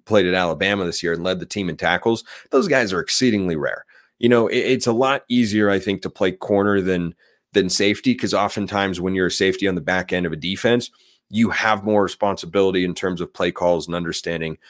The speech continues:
coverages a-, and assignments and whatnot. But I think that for, for the Ducks in the safety room, yeah, adding Kobe Savage would be a, a no-brainer addition, and I hope that that happens a-, a-, at some point today.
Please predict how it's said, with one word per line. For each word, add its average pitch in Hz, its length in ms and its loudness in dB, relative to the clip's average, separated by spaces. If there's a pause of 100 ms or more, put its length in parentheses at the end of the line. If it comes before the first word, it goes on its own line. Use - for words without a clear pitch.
(200)
coverages 85 680 0
a-, 82 220 -4
and 85 180 -2
assignments 101 520 0
and 69 100 -10
whatnot. - 480 -8
But 92 240 0 (500)
I 120 140 4
think 135 240 2
that 120 220 6
for, 104 540 4 (260)
for 117 100 2
the 110 100 2
Ducks 101 320 0
in 104 60 0
the 98 60 0
safety 90 420 0
room, 80 260 -4
yeah, 87 220 2
adding 107 300 2
Kobe 107 300 0
Savage 85 500 0
would 80 160 -4
be 80 340 -4 (320)
a, 95 240 -2
a - 20 -2
no-brainer 95 680 2
addition, 127 560 -2
and 101 100 -2
I 90 120 0
hope 98 220 0
that 90 120 -6
that 92 180 0
happens 90 560 -4 (100)
a-, 107 160 2
a-, 95 200 0
at 104 100 -4
some 104 180 -4
point 110 260 -2
today. 113 360 0